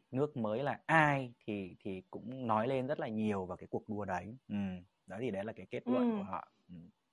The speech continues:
Speaker 2: Thế thì, ờm, có thể
Speaker 1: Ừ.
Speaker 2: mình có thể nêu ra một vài cái tên
Speaker 1: Ừ.
Speaker 2: gọi là ứng viên cho chức chủ tịch nước sắp tới không?
Speaker 1: À, thế thì bây giờ để trở thành chủ tịch nước đó thì lại phải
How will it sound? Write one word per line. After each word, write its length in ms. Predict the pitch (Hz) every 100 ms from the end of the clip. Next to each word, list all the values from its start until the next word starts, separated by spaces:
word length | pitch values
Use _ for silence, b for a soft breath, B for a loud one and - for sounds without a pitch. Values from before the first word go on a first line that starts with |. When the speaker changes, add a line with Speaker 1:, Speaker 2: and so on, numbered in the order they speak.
| _ _ _ _ _ _ _ _ _
Speaker 2:
Thế 80 | 381
thì, 240 | 370 214 - _
ờm, 600 | 214 208 196 180 180 175 -
có 120 | 277 320
thể 400 | 277 151 165 277
Speaker 1:
Ừ. 80 |
Speaker 2:
mình 220 | 269 175 175
có 120 | 269
thể 180 | 262 180
nêu 260 | 262 254
ra 100 | 254
một 160 | 233 185
vài 160 | 190 170
cái 140 | 220 247
tên 320 | 254 247 233
Speaker 1:
Ừ. 60 | 226
Speaker 2:
gọi 140 | 151
là 120 | 170 -
ứng 260 | 277 381
viên 340 | 285 247 240 240
cho 400 | 247 233 233 240 b b _
chức 160 | 330 330 -
chủ 140 | 214 214
tịch 120 | 190
nước 180 | 233 330
sắp 100 | 277 269
tới 200 | 262 330
không? 120 | - 254
Speaker 1:
À, 420 | 117 110 95 85 B B B B -
thế 100 | 175
thì 100 | 220
bây 160 | 185 185
giờ 400 | 185 151 135 113 - -
để 340 | 147 123 101 -
trở 160 | 123
thành 220 | 131 120
chủ 140 | 113 95
tịch 200 | 113 139
nước 300 | 175 226 -
đó 180 | 214 -
thì 180 | 147 113
lại 280 | 113 113 107
phải 400 | 120 101 87